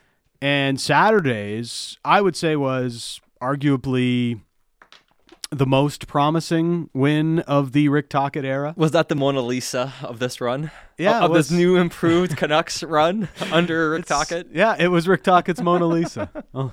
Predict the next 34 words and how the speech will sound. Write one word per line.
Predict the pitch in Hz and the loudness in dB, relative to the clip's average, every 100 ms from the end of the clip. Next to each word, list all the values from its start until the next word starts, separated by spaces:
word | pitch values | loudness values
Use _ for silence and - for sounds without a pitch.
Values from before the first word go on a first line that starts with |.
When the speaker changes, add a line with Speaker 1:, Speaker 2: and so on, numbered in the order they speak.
| - | -6
Speaker 1:
let's, | 147 113 - | -6 -6 -4
let's | 151 - | -4 -4
do, | - 170 | -6 -4
let's | 147 143 | -4 0
say | 147 | 2
that. | 143 135 110 - - - - - | 2 2 -2 -8 -14 -16 -14 0
Like, | 330 208 | 4 6
what | 311 | 4
did | 330 | 6
they | 262 | 6
have? | 247 175 | 6 2
Like, | 135 - | 0 -4
fourteen | - 196 - 196 196 | 0 0 0 -4 -4
shots | 175 147 139 196 - | -4 -2 0 0 -2
midway | 151 160 170 | -2 2 2
through | 165 170 160 | 2 0 -2
the | 160 | 0
third | 147 151 | 0 0
period? | 143 135 151 196 202 165 | 0 0 2 0 -2 -2
Speaker 2:
Yeah. | |
Speaker 1:
Ottawa | 139 170 180 180 | 2 4 6 4
did? | 185 196 214 - - | 4 0 -2 -8 -2
Speaker 2:
They | 170 | -2
snuffed | - 196 226 - | -2 0 0 0
out | 220 226 - | -2 -2 -4
the | - 165 | -10 -8
Sens. | 160 165 214 127 139 | -2 -2 -2 -2 -2
I | |
mean, | 160 170 | -2 -2
the | 165 | 0
most | 196 220 | -2 -2
impressive | 190 165 170 175 | -2 -2 -2 -6
part | 143 117 104 | -2 -2 -2
was, | 120 107 101 101 98 92 | -2 0 0 -2 -4 -10